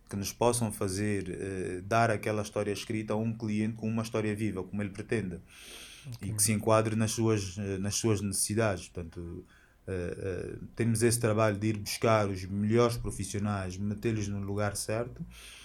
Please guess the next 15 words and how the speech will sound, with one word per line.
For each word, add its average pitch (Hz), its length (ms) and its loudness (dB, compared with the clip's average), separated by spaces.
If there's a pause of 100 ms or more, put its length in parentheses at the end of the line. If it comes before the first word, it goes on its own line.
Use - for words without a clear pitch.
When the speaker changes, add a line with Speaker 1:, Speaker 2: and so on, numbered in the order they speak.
(180)
Speaker 1:
e 113 140 2
acompanhar 123 500 2
o 127 80 -2
processo 120 440 0
com 117 160 -2
esses 117 280 -2
profissionais. 113 640 -6
Portanto, 87 220 -10
é 101 80 -2
a 101 40 -2
nossa 104 240 -4
responsabilidade. 104 680 -4
Se - 80 2
correr 151 300 8
mal, 135 320 4